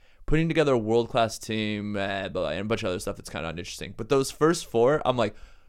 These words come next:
"Holy shit, like, what?" And so he goes on to say, um, "We've already started this journey with the internal launch of," quote, "Everywhere A I, Fruits Music's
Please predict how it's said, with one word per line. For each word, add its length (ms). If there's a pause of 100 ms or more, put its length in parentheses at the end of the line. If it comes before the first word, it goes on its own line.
(120)
"Holy 520
shit, 560
like, 220
what?" 500 (560)
And 80
so 80
he 60
goes 220
on 80
to 60
say, 300
um, 320
"We've 220
already 180
started 300
this 140
journey 320
with 160
the 80
internal 420
launch 640 (100)
of," 360
quote, 300 (120)
"Everywhere 580
A 200
I, 400 (340)
Fruits 300
Music's 520